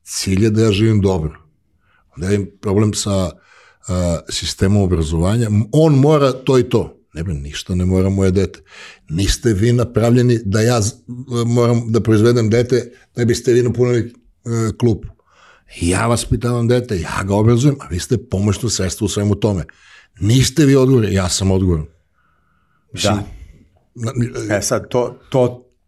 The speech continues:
Speaker 2: super ako tako ti razmišljaš, ja sad ne znam koliko, e, meni se čini da se roditelji sad nešto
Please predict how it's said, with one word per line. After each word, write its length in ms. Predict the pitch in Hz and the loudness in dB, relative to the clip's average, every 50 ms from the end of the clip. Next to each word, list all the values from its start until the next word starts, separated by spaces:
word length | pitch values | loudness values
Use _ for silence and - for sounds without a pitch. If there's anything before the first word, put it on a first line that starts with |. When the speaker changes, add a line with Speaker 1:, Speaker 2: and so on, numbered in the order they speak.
| _ _ _ _ _ _ _ - | _ _ _ _ _ _ _ -6
Speaker 2:
super 340 | - - 131 135 - 135 | -2 -2 0 2 2 2
ako 220 | 131 127 123 - 143 | 2 2 0 -2 -2
tako 260 | - 131 120 - - | -2 -2 -2 -4 -4
ti 140 | - 131 123 | 0 0 2
razmišljaš, 460 | 117 110 107 113 110 - - - - | 2 2 0 -2 -6 -8 -10 -10 -8
ja 80 | 107 101 | -8 -8
sad 160 | - - 104 | -8 -6 -6
ne 140 | 101 101 101 | -6 -6 -6
znam 200 | 104 113 104 - | -6 -8 -10 -10
koliko, 800 | - - 117 104 117 113 120 - 135 120 117 110 - - - _ _ _ _ _ _ _ _ _ _ _ _ _ _ _ | -10 -8 -6 -6 -6 -6 -4 -2 0 0 0 0 -4 -8 -14 _ _ _ _ _ _ _ _ _ _ _ _ _ _ _
e, 140 | - 339 - 117 104 101 101 98 101 101 98 98 98 - - - 98 95 - - - - | -16 -8 -4 -2 -2 0 0 2 2 2 0 0 -2 -6 -10 -14 -16 -16 -16 -16 -14 -10
meni 300 | 113 101 101 127 175 175 | -8 -4 -4 -4 -4 -4
se 100 | - - | -6 -6
čini 160 | - 196 190 | -6 -4 -4
da 80 | 180 | -4
se 140 | 170 - 175 | -4 -4 -2
roditelji 460 | 156 156 170 180 170 175 170 160 156 | 0 2 2 0 0 0 0 0 0
sad 300 | 131 - - 165 156 151 | 0 0 -2 -2 -2 -2
nešto 580 | 143 151 143 - - - 151 147 131 117 - | -2 -4 -4 -4 -2 -2 0 0 0 0 -2